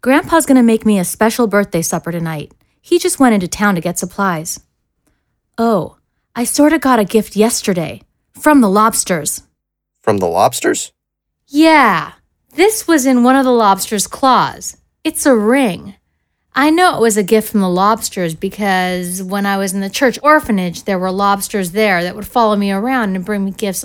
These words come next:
Speaker 1: all the time.
Speaker 2: Wow, that's beautiful. Look at the colors.
Speaker 1: Don't touch it. Grandpa says it could be dangerous, so we mustn't put it on.
Speaker 2: Those are great presents, but mine is better than both of them.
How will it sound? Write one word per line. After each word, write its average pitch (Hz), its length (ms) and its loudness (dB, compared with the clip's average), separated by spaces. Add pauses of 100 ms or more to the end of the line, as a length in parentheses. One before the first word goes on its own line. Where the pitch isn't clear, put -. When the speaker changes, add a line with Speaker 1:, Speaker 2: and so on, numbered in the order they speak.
Speaker 1:
all 202 180 -2
the 202 120 -10
time. - 480 -6 (180)
Speaker 2:
Wow, - 720 -4
that's 180 320 0
beautiful. 156 760 -2 (420)
Look 208 140 -4
at 202 80 -2
the 139 60 -12
colors. 185 380 4
Speaker 1:
Don't 320 300 4
touch - 340 0
it. - 320 -2 (600)
Grandpa 262 460 2
says 202 500 0
it 208 160 -12
could 220 180 -2
be 220 140 0
dangerous, 190 720 -4 (220)
so - 200 0
we 226 140 6
mustn't 247 560 2
put 214 220 -2
it 214 100 -2
on. 175 460 -6 (220)
Speaker 2:
Those 143 260 2
are 131 40 0
great 135 360 2
presents, 117 480 0
but 110 400 0 (240)
mine 190 320 2
is 123 100 -6
better 120 240 2
than 98 160 -4
both 110 220 2
of - 60 -20
them. - 120 -16